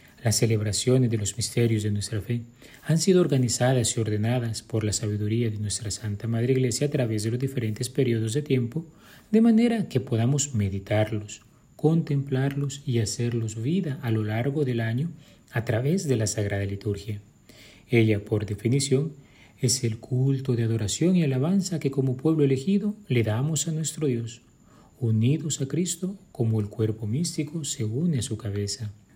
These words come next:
Nosotros, a través de la celebración solemne de los misterios de nuestra fe, particularmente a través de la Santa Misa, buscamos dar a Dios un culto en espíritu y verdad,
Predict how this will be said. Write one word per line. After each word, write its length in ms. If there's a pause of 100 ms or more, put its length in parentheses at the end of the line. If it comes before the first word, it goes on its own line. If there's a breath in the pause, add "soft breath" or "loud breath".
(200)
Nosotros, 720
a 40
través 440
de 80
la 100
celebración 600
solemne 520
de 100
los 180
misterios 480
de 60
nuestra 340
fe, 280 (380 loud breath)
particularmente 920
a 40
través 380
de 60
la 100
Santa 340
Misa, 380 (520 loud breath)
buscamos 600
dar 160
a 80
Dios 480
un 220
culto 440
en 60
espíritu 580
y 40
verdad, 380